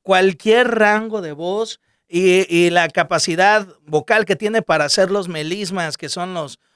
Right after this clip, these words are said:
los arreglitos, este, con la voz, puede, puede matizar de diferentes maneras, incluso mezcla el hablar con cantar sin caer en rap. O sea, es una, es una cosa bastante,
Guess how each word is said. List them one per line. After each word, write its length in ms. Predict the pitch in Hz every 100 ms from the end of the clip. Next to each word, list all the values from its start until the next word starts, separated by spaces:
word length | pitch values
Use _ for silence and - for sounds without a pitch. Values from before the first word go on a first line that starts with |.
| _
los 240 | - 151 160
arreglitos, 1000 | 151 147 139 170 190 - 160 147 143 131
este, 540 | 139 - 143 127 120 _ _ _
con 240 | 156 147
la 120 | 139
voz, 360 | 135 175 190 185
puede, 520 | - 175 175 165 139 _ _ _
puede 240 | - 175 196
matizar 580 | 190 175 170 143 175 185
de 120 | 190
diferentes 500 | 170 160 151 156 160
maneras, 500 | 151 156 190 202 185
incluso 460 | 165 196 202 220
mezcla 840 | 185 170 196 294 302 - 202 160 143 _ -
el 200 | 170 175
hablar 480 | 165 180 190 254 254
con 180 | 214
cantar 540 | 190 160 151 185 202 220
sin 200 | 196 170
caer 320 | 165 165 208
en 180 | 220 190
rap. 300 | 175 208 214
O 80 | 170
sea, 120 | 185
es 120 | 185
una, 340 | 247 220 156 - _ _ _
es 140 | 185 277
una 180 | 311
cosa 260 | 240 269 311
bastante, 800 | 226 - 240 254 262 214 180 151